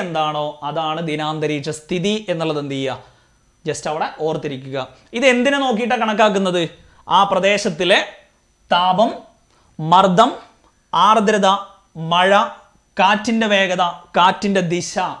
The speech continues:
ഇതിനെയൊക്കെ അടിസ്ഥാനമാക്കിയിട്ടാണ് ഏത് കണക്കാക്കുന്നത്? നമ്മുടെ ഈ ദിനാന്തരീക്ഷ സ്ഥിതി കണക്കാക്കുന്നത്. അപ്പോൾ അവിടെ ചോദിക്കാവുന്ന മറ്റൊരു ചോദ്യമാണ് ഇത്. ഈ ഒരു മുപ്പ-, ഏകദേശം ഒരു മുപ്പത്തിയഞ്ച്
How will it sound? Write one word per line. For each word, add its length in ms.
ഇതിനെയൊക്കെ 500
അടിസ്ഥാനമാക്കിയിട്ടാണ് 1040
ഏത് 120
കണക്കാക്കുന്നത്? 760
നമ്മുടെ 320
ഈ 20
ദിനാന്തരീക്ഷ 640
സ്ഥിതി 320
കണക്കാക്കുന്നത്. 680
അപ്പോൾ 140
അവിടെ 220
ചോദിക്കാവുന്ന 560
മറ്റൊരു 400
ചോദ്യമാണ് 480
ഇത്. 120
ഈ 20
ഒരു 120
മുപ്പ-, 320
ഏകദേശം 440
ഒരു 160
മുപ്പത്തിയഞ്ച് 800